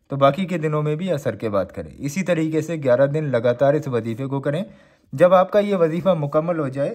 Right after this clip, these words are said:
उसके बाद अल्लाह तबारक व तआला से बरकत के लिए दुआ मांगें, यानी कि "ऐ अल्लाह हमारे कारोबार में बरकत अता फरमा,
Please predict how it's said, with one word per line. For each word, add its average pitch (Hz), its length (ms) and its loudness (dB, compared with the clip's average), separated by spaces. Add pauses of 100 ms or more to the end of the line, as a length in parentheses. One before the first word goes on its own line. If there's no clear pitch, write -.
उसके 147 260 -10
बाद 143 220 0
अल्लाह 131 340 -2
तबारक 123 380 0
व 113 140 -6
तआला 117 280 -2
से 202 220 -12 (580)
बरकत 156 480 2
के 185 80 -2
लिए 185 240 -4
दुआ 160 280 4
मांगें, 107 360 -2 (1120)
यानी 143 300 2
कि 175 120 -4
"ऐ 156 280 4
अल्लाह 151 480 4 (120)
हमारे 139 380 0
कारोबार 143 540 4
में 151 200 -2
बरकत 131 320 0
अता 147 200 2
फरमा, 156 360 -4